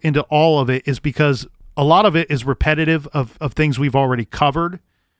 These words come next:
within this case. But I do want to address some of the issues that they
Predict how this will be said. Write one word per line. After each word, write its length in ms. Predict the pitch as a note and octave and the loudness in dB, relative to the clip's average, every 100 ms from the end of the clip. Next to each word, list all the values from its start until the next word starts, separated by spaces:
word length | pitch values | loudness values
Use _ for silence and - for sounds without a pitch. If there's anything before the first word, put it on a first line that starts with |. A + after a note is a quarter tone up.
| _ | _
within 320 | D3 D3+ E3+ | -4 -2 -2
this 160 | E3+ D#3 | -2 -4
case. 420 | - E3+ F3 - - _ _ _ | -4 -2 -2 -6 -18 _ _ _
But 220 | C3 E3 F3 | -2 0 2
I 100 | E3+ | 0
do 220 | D3 B3+ | 2 0
want 320 | D4 B3 F#3+ - | 2 2 0 -2
to 400 | F#3+ F3+ F3 E3+ | 0 2 2 0
address 560 | D3 A#2+ D#3 E3 - - | -4 0 0 0 -2 -10
some 260 | - F#3 E3 | -2 0 0
of 120 | D3 | 0
the 180 | D#3 D3+ | 2 2
issues 360 | - E3+ C3+ | 0 -2 0
that 220 | D3 C#3+ | 0 0
they 440 | B2 F3 G3+ C3+ | 0 0 2 0